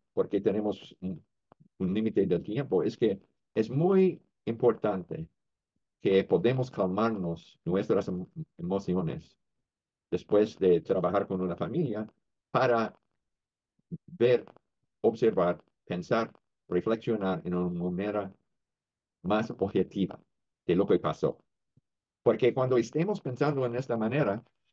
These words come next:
po-, podemos observar cuándo funcionó la visita bien, cuándo no funcionó tan bien y cuál es la diferencia. Y la idea del trabajo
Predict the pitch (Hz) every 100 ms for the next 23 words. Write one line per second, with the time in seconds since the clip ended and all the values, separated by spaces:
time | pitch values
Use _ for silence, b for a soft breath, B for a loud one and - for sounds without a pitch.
0 | _ _ 117 - - _ _ - 117 160
1 | 160 147 - _ _ _ _ _ - 123
2 | 123 120 107 110 104 90 _ _ _ _
3 | _ - 123 156 143 135 131 - 110 117
4 | 120 113 - _ _ _ _ - 95 101
5 | 120 117 107 98 - 85 92 160 175 -
6 | _ _ _ 110 120 120 110 110 110 107
7 | - _ _ _ _ _ 107 98 98 101
8 | 104 107 123 117 127 123 - _ _ -
9 | - 156 143 - 131 202 202 196 - 226
10 | - - _ _ _ _ _ _ _ _
11 | _ _ - 98 101 98 95 131 147 135
12 | 113 117 139 175 135